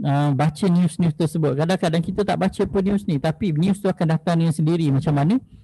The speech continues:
Melam-, melalui forward-forward message, melalui grup WhatsApp, melalui grup Telegram, melalui perkongsian dekat Facebook, melalui itu, melalui ini. So, analis punya ni, apa semua sekali, tuntang-tuntang,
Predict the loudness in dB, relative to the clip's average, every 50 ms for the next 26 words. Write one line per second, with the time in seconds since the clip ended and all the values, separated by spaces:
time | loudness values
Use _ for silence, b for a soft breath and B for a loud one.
0 | B B B _ _ -2 0 0 2 2 2 0 0 -2 -2 0 2 2 2 2
1 | 2 2 2 2 0 0 0 0 0 2 2 0 0 0 0 0 2 2 2 2
2 | 2 0 0 0 0 0 0 2 2 0 0 -2 -10 b b b b b b _
3 | -2 0 0 0 0 0 0 0 0 0 -2 -2 -2 0 0 0 0 -2 -2 -2
4 | 0 0 0 0 0 0 0 2 2 2 2 0 0 0 0 0 0 -2 -2 -2
5 | 0 0 0 0 0 -2 0 0 0 0 0 0 0 0 0 0 -2 -4 -6 -6
6 | -6 -4 -2 -2 -2 -2 -2 0 0 0 -2 -2 -2 -2 -2 0 0 -2 -2 -2
7 | -2 -2 -2 0 0 0 0 2 2 2 2 2 0 0 -2 -2 0 0 2 2
8 | 2 2 2 2 2 2 0 0 0 -2 -4 b b b b b b b b b
9 | -4 -2 -2 -2 -2 -4 -10 _ _ _ _ _ _ _ _ _ _ _ _ _
10 | _ _ _ _ _ _ _ _ _ -2 0 0 2 2 2 2 0 -2 -2 -4
11 | -2 0 0 2 2 2 0 0 0 0 -2 -2 -4 -6 -4 -4 -4 -2 -2 -2
12 | -2 -2 -2 -4 -4 -2 -2 -2 -2 -2 -4 -4 -4 -4 -6